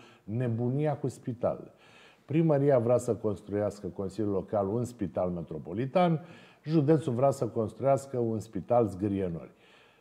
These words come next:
Doamne, nu știu, poate că e fezabil și poate e realizabil cel al Consiliului Județean. E fezabil și realizabil cel al primăriei.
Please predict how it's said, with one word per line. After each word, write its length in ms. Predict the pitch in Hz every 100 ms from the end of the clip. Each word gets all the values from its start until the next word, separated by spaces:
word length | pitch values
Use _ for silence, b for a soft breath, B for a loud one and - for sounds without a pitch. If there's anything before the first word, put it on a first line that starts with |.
| b _ -
Doamne, 260 | 175 147
nu 80 | 175
știu, 460 | - - 123 82 - - -
poate 460 | 165 190 175 185
că 120 | 180
e 100 | 175
fezabil 540 | 170 170 143 185 180 170
și 220 | - 143
poate 280 | 165 170 170
e 20 |
realizabil 600 | 165 165 151 165 123 101
cel 180 | - 135
al 180 | 135 113
Consiliului 460 | 123 120 127 123
Județean. 440 | 117 120 131 101 - - 104 139
E 240 | 175 180
fezabil 600 | 151 160 147 165 165 160
și 200 | 156 -
realizabil 600 | 151 147 139 151 147 147 131
cel 240 | - 147
al 140 | 139
primăriei. 600 | 127 139 135 131 127 98